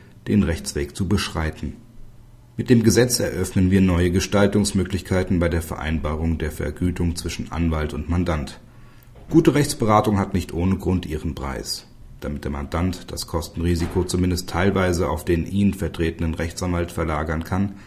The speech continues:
werden wir künftig Erfolgshonorare in Einzelfällen zulassen. Dadurch vermeiden wir, dass Rechtssuchende wegen der hohen Kosten davon abgehalten werden, ihre Rechte geltend zu machen. Gleichzeitig stellen wir das grundsätzliche Verbot von Erfolgshonoraren nicht in Frage.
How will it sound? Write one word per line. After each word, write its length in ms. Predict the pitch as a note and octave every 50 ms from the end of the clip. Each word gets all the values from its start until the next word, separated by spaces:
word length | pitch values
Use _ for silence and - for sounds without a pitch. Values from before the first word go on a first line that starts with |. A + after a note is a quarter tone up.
| - - - - - - - - -
werden 280 | B2 C3+ D3+ D3 C#3+
wir 120 | C3 B2+ B2+
künftig 440 | - A#2 G#2+ G2+ - A#2 G#2 -
Erfolgshonorare 920 | - F2 E2 - F2 F2 - - - F2+ F2 E2 D2+ D#2 D#2 D#2+ D#2+ E2+ E2
in 180 | D2 - -
Einzelfällen 760 | - D#2+ E2+ E2+ E2 - F2+ E2+ E2 - E2 D#2+ D#2+ E2+ F2 E2
zulassen. 580 | - - G2+ F2 D#2 C#2+ C#2 - C2+ C2+ C2+ - - - - - - - - - - - - - - -
Dadurch 340 | D2+ D#2 E2 E2+ E2 -
vermeiden 480 | - F2 E2+ E2 D#2+ E2 D#2+ E2+ F2+ E2+
wir, 260 | F2 F2+ F2+ F2+ F2+ - - - - - - -
dass 260 | - A2 G2+ - -
Rechtssuchende 680 | A#2+ A#2+ A#2+ - - - A#2+ A2+ G#2 A2 G2+ G#2+ G#2 F2
wegen 220 | F#2 F2+ F3+ -
der 140 | F2+ D#2+ D#2+
hohen 300 | E2+ F2+ F2+ F#2+ F#2 E2+
Kosten 380 | - F2+ E2+ - - - F2 E2
davon 260 | D#2+ - - D2+ -
abgehalten 640 | - D2 - - - - D2+ D#2+ D#2+ D#2 - D#2+ D2+
werden, 440 | D2+ D2+ D2+ D2+ D#2+ E2+ E2 D#2 -
ihre 320 | - F2 E2+ F2 E2+ D2+
Rechte 320 | C#2 D#2 - - - F2 E2
geltend 440 | - E2+ E2 E2 - - C#2+ -
zu 100 | - C#2+ C#2
machen. 320 | C#2+ C#2 - - - - - - - - - - - - - - - - - - - - - - - -
Gleichzeitig 580 | - D#2+ D2+ D2+ - - - F2+ F2 F2+ F2+ -
stellen 300 | - G#2 F#2+ G2 G2+ G2+
wir 100 | G2+ F#2+
das 240 | F#2+ F2+ - - -
grundsätzliche 800 | - B2 B2+ B2 B2+ - - F#2+ F#2 - - - F2 - E2+ -
Verbot 440 | F#2 E2 D2 D#2 E2 E2 E2 E2
von 160 | - - F2 E2
Erfolgshonoraren 1000 | D2 C#2+ - - D#2+ D#2 - - - F2 E2+ D#2 - D2+ C#2+ C#2+ C#2+ D2 C#2+ C#2+
nicht 240 | C#2+ C#2+ - - -
in 140 | D2+ D#2 C#2+
Frage. 500 | - - C#2+ C#2+ C#2+ C#2 - C#2+ D2